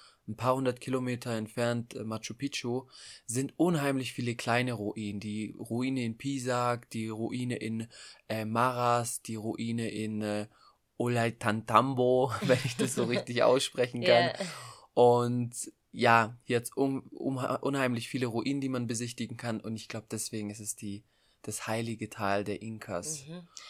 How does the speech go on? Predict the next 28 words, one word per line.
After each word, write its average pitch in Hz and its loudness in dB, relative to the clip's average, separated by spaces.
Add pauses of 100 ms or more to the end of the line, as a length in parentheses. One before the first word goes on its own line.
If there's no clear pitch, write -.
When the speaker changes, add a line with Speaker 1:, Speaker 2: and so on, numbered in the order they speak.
(160)
Speaker 2:
Ich 185 -8
finde, 233 4
man 202 4
könnte 226 0
es 208 -2
auch 160 0 (140)
gut, 226 -6
also 196 0
man 202 2
kann 214 -4
es 214 -4
gut 240 -2
als 190 4
heiliges 190 -2
Tal 180 -2
beschreiben, 185 0 (380)
weil 196 6
im 185 -6
Endeffekt 214 0
der 156 2
Ort 190 2
ein 185 -12
sehr 190 2
spiritueller 180 -2
Ort 165 -2
ist 160 -6
und 165 -10
ihn 175 -8